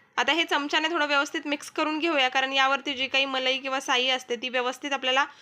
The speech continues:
दुधामध्ये संपूर्ण मिक्स करून घ्यायची आहे अशा पद्धतीनं. आणि आता बारीक गॅसवर हे दूध असंच आपल्याला उकळत ठेवायचं आहे. आता या दुधामध्ये आपल्याला घालायचं आहे बाजारात जो तयार केशरी दूध मसाला मिळतो, तो यामध्ये घालायचा आहे. याच्यामुळे काय होतं की आपल्या कुल्फीला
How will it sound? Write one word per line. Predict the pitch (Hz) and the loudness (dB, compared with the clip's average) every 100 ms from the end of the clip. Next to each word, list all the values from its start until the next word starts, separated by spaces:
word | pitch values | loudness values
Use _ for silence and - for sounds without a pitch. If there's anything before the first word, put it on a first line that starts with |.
| - - | -20 -10
दुधामध्ये | 240 277 277 254 277 | -4 0 2 2 0
संपूर्ण | 285 247 269 277 | -2 -4 -2 -2
मिक्स | 269 254 | -2 -4
करून | - 269 277 | -4 -2 0
घ्यायची | 302 262 233 | 0 -2 0
आहे | 233 | -2
अशा | 233 269 | -2 -4
पद्धतीनं. | 262 220 262 254 226 - - - - | -4 -2 -2 -2 -2 -4 -10 -20 -6
आणि | 220 | 2
आता | 254 254 269 | 2 4 2
बारीक | 247 240 269 | 4 4 4
गॅसवर | 247 269 277 285 | 0 0 0 -2
हे | 285 | -2
दूध | 247 269 254 | -4 -4 -2
असंच | 247 294 285 | -2 -2 -2
आपल्याला | 277 269 277 | 2 4 2
उकळत | 262 - 269 | 0 0 0
ठेवायचं | 269 302 262 240 247 | 0 0 0 2 2
आहे. | 240 233 - - - _ | 2 0 -2 -8 -20 _
आता | 254 320 | 2 6
या | 359 359 | 6 4
दुधामध्ये | 311 311 359 349 339 | 2 2 2 4 2
आपल्याला | 320 294 302 | 2 4 4
घालायचं | 320 330 285 285 | 4 2 2 2
आहे | 269 | 4
बाजारात | 254 254 277 294 | 4 4 2 0
जो | 311 330 | -2 -2
तयार | 285 277 277 | 2 4 4
केशरी | 302 269 - 302 320 - - | 2 -2 -2 0 0 -2 -8
दूध | 214 294 | -4 -2
मसाला | 302 294 294 285 | 2 2 4 2
मिळतो, | 302 254 247 277 - - - - - - - | 2 0 0 -2 -6 -20 -20 -20 -20 -20 -4
तो | 302 | 2
यामध्ये | 330 320 311 269 311 | 6 6 4 2 2
घालायचा | 339 277 240 240 | 4 4 4 2
आहे. | 294 - - - | 0 -4 -20 -6
याच्यामुळे | - 262 320 339 | -2 0 2 2
काय | 339 349 | 2 2
होतं | 339 | 2
की | 285 | 0
आपल्या | 285 277 | 0 0
कुल्फीला | 294 285 294 294 294 | 0 -2 -2 2 4